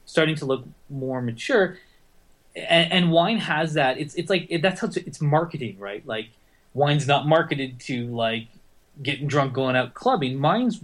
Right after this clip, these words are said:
wine is marketed to people who've attained a certain refinedness in their life. I mean, which, and all that does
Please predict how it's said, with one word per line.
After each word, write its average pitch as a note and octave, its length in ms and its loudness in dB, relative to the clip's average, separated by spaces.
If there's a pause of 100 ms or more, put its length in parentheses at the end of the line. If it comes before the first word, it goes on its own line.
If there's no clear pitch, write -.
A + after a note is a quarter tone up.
(120)
wine E3+ 480 2
is C#3 160 2
marketed C#3 720 0
to A#2 480 -4 (460)
people D4 380 4
who've C#4 120 0
attained C4 320 2
a A#3 40 2
certain A#3+ 280 2
refinedness A#3 760 4
in D#3 80 0
their C3+ 140 0
life. A2 220 -2
I - 460 -20
mean, B3 240 0
which, A#3 180 -2
and A#3+ 120 4
all E4 140 2
that G3 280 0
does E3+ 460 4